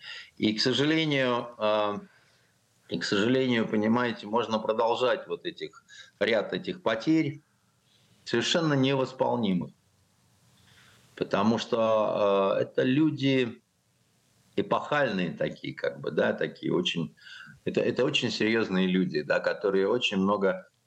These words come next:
не успели сделать, не успели сделать, к сожалению.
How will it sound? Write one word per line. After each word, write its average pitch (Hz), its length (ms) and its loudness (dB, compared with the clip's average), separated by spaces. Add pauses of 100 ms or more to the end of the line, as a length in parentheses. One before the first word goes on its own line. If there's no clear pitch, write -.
(120)
не 107 140 2
успели 123 500 0
сделать, 95 720 -2 (500)
не 90 100 2
успели 95 420 0
сделать, 80 460 0
к - 40 -14
сожалению. - 680 0